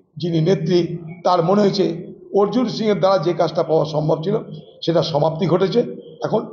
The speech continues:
অর্জুন সিংকে ভোগে দাও, অর্জুন সিংকে ভোগে দাও, দিয়ে কাউকে দাও, তো অর্জুন সিং বেচারি কী করবে?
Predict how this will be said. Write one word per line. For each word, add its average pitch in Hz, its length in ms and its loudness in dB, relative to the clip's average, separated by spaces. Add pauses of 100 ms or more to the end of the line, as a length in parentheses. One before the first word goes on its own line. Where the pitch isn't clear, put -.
(100)
অর্জুন 160 300 2
সিংকে 160 260 2
ভোগে 196 300 2
দাও, - 260 -8 (880)
অর্জুন 196 200 2
সিংকে 233 280 2
ভোগে 175 300 2
দাও, 220 420 2 (840)
দিয়ে 214 160 -2
কাউকে 214 280 0
দাও, 208 460 -2 (380)
তো 180 60 0
অর্জুন 190 220 2
সিং 202 180 0
বেচারি 196 260 4
কী 196 160 -2
করবে? 165 240 -4